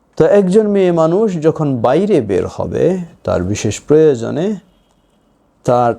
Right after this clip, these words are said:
অবশ্যই সে বোরকা, ঢিলাঢালা কাপড় দিয়ে গোটা বডিকে সুন্দরভাবে সে ঢেকে নেবে। তার জন্য বৈধ রয়েছে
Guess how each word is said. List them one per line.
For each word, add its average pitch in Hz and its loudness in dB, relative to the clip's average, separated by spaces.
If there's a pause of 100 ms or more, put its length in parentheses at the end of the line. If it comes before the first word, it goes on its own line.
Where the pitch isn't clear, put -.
(160)
অবশ্যই 147 0
সে 127 -2
বোরকা, 113 0
ঢিলাঢালা 107 -4
কাপড় 110 -2
দিয়ে 113 -2
গোটা 110 0
বডিকে 151 0
সুন্দরভাবে 156 0
সে 160 0 (240)
ঢেকে 165 -2
নেবে। 90 -8 (1800)
তার 110 -2
জন্য 123 0
বৈধ 220 2
রয়েছে 233 2